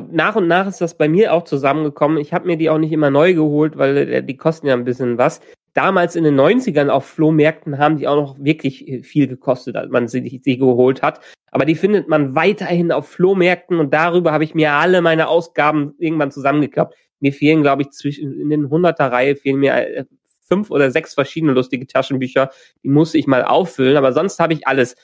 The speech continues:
Und die Rücken, die gab es ja auch erst ab, äh, Band hundert oder hundertfünfundzwanzig irgendwie, so wurden die erst eingeführt.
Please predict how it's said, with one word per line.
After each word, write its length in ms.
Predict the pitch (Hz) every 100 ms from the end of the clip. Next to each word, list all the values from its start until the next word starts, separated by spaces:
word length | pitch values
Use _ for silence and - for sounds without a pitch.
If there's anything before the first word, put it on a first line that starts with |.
| _ _
Und 120 | 139
die 240 | 147 156
Rücken, 520 | 151 147 226 220 247 165
die 120 | 143
gab 280 | 147 165 -
es 180 | 220 -
ja 180 | 185 160
auch 260 | 180 196 -
erst 460 | 165 175 196 - _
ab, 260 | 160 180 - _ _ _ _ _ -
äh, 140 | 151
Band 720 | 143 143 160 190 202 - - _ _ _ _ _ _ _
hundert 480 | 151 190 190 185 185
oder 200 | 160 156
hundertfünfundzwanzig 1040 | 156 160 156 160 156 156 147 170 160 135
irgendwie, 280 | 139 127 120
so 140 | 120 120
wurden 240 | 139 175
die 100 | 156
erst 200 | 147 139
eingeführt. 640 | 143 175 127 - 120 -